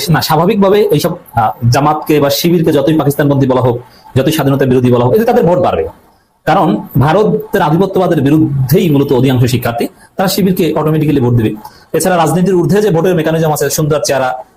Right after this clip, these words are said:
বিড়ালের প্রতি ভালোবাসা, গান গাইতে পারা, স্মার্টনেস, আহ, নারী ভোটাররা যারা অনেকে এগুলো দেখে ভোট দেয়, এগুলো তো শিবিরে গিয়ে ডিপার্টমেন্টের রেজাল্ট, বাকপটুতা, আন্তরিকতা, সিনসিয়ারিটি, অরিজিনালি ভদ্রতা,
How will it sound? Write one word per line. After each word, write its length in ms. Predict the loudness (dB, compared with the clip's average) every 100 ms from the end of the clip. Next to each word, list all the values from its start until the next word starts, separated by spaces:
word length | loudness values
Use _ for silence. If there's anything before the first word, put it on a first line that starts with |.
| -4
বিড়ালের 340 | 0 2 0
প্রতি 200 | 0 0
ভালোবাসা, 380 | 0 0 -2 -2
গান 260 | -2 0 0
গাইতে 200 | 0 0
পারা, 340 | 0 -2 -6 -14 _ -8
স্মার্টনেস, 600 | -4 0 0 0 -2 -4 -10 _ _ _ -6
আহ, 240 | -2 -2 -4 -4
নারী 200 | -2 0
ভোটাররা 420 | 0 0 0 -2 -2 -4
যারা 160 | -2 -2
অনেকে 240 | 0 0
এগুলো 180 | 0 0
দেখে 160 | -2 -2
ভোট 160 | -4
দেয়, 120 | -4
এগুলো 200 | -2 -2
তো 120 | -2 -2
শিবিরে 320 | -2 -2 0
গিয়ে 160 | -2 -6 _ _ _ _ _ _ -6
ডিপার্টমেন্টের 440 | -4 -2 -2 -2
রেজাল্ট, 300 | -2 -2 -2 -6 -14 -20 _ -4
বাকপটুতা, 600 | -2 -2 -6 -4 -6 -6 -12 _ _ _ _ _ _ _ _ -6
আন্তরিকতা, 560 | -4 -2 -2 -2 -4
সিনসিয়ারিটি, 640 | -4 -2 -2 -2 -2 -2 -2
অরিজিনালি 500 | -2 -2 -2 -2 -2
ভদ্রতা, 520 | -2 -2 -2 -2 -6